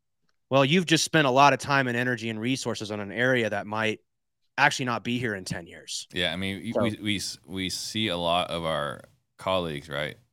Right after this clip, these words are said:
Speaker 2: with Airbnb, uh, with Airbnb arbitrage, right?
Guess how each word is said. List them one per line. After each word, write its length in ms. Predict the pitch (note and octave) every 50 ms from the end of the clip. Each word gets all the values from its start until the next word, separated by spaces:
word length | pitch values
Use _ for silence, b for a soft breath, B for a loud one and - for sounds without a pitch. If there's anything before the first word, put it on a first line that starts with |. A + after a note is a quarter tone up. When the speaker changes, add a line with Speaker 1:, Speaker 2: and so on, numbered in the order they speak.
| _ _ -
Speaker 2:
with 140 | D#2+ D2
Airbnb, 720 | - D2+ E2 D#2+ D#2 E2+ E2 D#2+ D#2 E2 F2+ D#2+ C#2 D2 - _ _ _ _ _ _ _ _ _ _ _ _ _ _ -
uh, 220 | C2+ C#2 C#2+ D2
with 220 | D#2 D#2 C#2+ - -
Airbnb 440 | - F2 F2 F2 F2 E2+ E2 E2+ -
arbitrage, 640 | - - F2+ F2 E2+ - - - - - - - - - _ _ _ _ _ _ _ _ _ _ _ _
right? 300 | - - A#1+ C2 B1 -